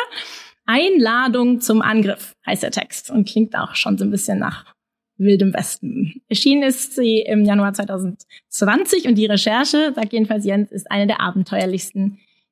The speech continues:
die er in der letzten Zeit erlebt hat. Äh, Jens Tönnesmann gehört auch schon ganz lange zum Podcast-Team. Er ist Redakteur im Wirtschaftsressort, beschäftigt sich da mit Unternehmerinnen und Unternehmern.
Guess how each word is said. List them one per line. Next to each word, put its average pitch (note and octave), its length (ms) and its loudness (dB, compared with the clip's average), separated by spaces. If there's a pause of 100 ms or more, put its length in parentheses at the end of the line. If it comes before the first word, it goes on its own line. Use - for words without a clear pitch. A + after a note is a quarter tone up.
die A3 120 -2
er - 160 2
in B2+ 60 -2
der D#3 100 0
letzten - 380 -6
Zeit - 260 -4
erlebt - 320 -14
hat. - 360 -12 (540)
Äh, A3 300 2
Jens G#3+ 200 2
Tönnesmann B3+ 680 2
gehört G#3+ 220 2
auch C4+ 100 -2
schon D4+ 180 2
ganz C#4+ 160 0
lange B3+ 220 4
zum B3 160 0
Podcast-Team. A#3+ 1000 2 (380)
Er G3 100 0
ist G3 100 -2
Redakteur G3+ 340 -2
im F3 220 -2
Wirtschaftsressort, D4 1000 0 (580)
beschäftigt G3+ 580 -2
sich G3+ 160 -2
da G3+ 220 2
mit F#3+ 160 2
Unternehmerinnen G#3+ 920 2
und G3 420 -2
Unternehmern. G#3+ 880 2